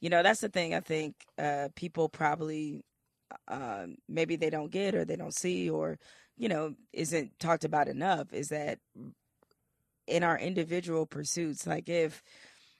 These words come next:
you know, they named Mike the host of, uh, of Fox's N F L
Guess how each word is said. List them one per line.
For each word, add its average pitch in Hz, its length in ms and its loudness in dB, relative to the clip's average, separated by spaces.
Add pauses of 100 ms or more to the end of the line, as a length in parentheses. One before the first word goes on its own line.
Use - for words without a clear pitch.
(520)
you 170 120 2
know, 160 140 6
they 185 200 8
named 185 500 2 (120)
Mike 170 340 2
the 147 300 0 (520)
host 180 400 2
of, 160 200 4 (260)
uh, 147 400 0
of 147 200 -2
Fox's 165 500 0
N 151 120 0
F 156 160 -2
L 160 280 2